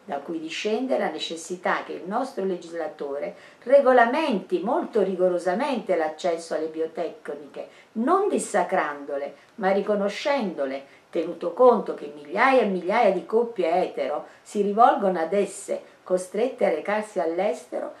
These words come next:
a spendere somme eccellenti, rendendosi, rendendone così impossibile l'accesso alle famiglie che hanno un, ehm,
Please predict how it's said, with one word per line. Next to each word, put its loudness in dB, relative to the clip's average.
a -6
spendere 0
somme -2
eccellenti, -8
rendendosi, 2
rendendone 2
così -2
impossibile -2
l'accesso -2
alle 2
famiglie -2
che 2
hanno 2
un, -6
ehm, -10